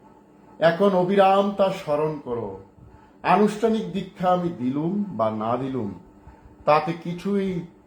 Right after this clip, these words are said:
যাবে আসবে না। এই নাম বিশ্বদেবের বিশ্ব নাম।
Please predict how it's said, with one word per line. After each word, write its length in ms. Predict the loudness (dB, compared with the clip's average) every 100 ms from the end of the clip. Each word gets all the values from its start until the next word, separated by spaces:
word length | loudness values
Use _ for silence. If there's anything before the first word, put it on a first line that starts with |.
| _ -18 -4
যাবে 380 | 2 2 4 2
আসবে 380 | 2 -2 -6
না। 200 | -4 -8 -12 -20 _ _ _ -20 _ _
এই 320 | 4 6 6
নাম 360 | 4 6 6 4
বিশ্বদেবের 880 | -2 -6 -8 -8 -6 -4 -2 -4 -4
বিশ্ব 400 | -8 -12 -12 -10
নাম। 360 | -8 -8 -12